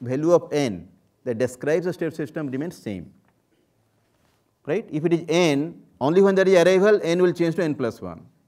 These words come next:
So, from here to here, there is no change in the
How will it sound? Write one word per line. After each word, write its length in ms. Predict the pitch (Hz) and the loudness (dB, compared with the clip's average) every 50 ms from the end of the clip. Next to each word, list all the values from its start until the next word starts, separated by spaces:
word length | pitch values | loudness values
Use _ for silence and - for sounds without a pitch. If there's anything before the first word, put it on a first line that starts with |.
| _ _ _ _ | _ _ _ _
So, 140 | - 151 156 160 | -4 -4 -2 -2
from 220 | - - 180 170 160 | 0 2 2 2 4
here 220 | 139 151 180 226 220 | 6 8 8 8 8
to 120 | 214 233 | 8 4
here, 420 | 202 180 180 156 156 165 175 175 - - _ _ _ - | 4 6 8 8 8 8 6 2 -4 -14 _ _ _ 0
there 140 | 151 165 | 0 2
is 80 | 190 180 | 2 2
no 220 | 165 175 196 214 208 | 2 2 0 0 0
change 340 | 208 - 180 170 165 160 147 | -2 -2 -2 -2 0 0 -2
in 120 | 139 147 | -2 -4
the 180 | 160 220 269 | -4 -6 -6